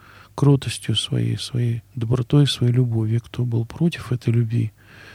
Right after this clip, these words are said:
кто не берёг её, кто не хранил её, кто её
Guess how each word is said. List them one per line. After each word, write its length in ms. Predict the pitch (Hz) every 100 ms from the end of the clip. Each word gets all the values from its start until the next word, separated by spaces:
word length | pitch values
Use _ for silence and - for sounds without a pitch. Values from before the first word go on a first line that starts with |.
| - -
кто 200 | - 120
не 380 | 110 110 - 127
берёг 440 | 123 127 160 -
её, 160 | 120 117
кто 200 | - 123
не 140 | 120
хранил 500 | 107 120 123 143 160
её, 300 | 135 120 110
кто 280 | - - 123
её 360 | 120 113 117